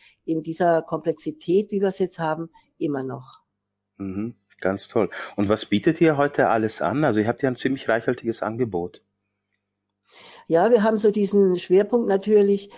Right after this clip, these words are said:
Speaker 1: Gesundheit und, ähm, da bieten wir dann den Heilpraktiker an, auch den Heilpraktiker für Psychotherapie,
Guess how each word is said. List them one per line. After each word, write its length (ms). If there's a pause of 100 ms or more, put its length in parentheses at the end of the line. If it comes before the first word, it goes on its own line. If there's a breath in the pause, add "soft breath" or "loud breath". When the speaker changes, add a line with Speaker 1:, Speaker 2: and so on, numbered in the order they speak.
(180 loud breath)
Speaker 1:
Gesundheit 800
und, 640
ähm, 400
da 140
bieten 300
wir 80
dann 180
den 180
Heilpraktiker 680
an, 160
auch 100
den 200
Heilpraktiker 460
für 120
Psychotherapie, 920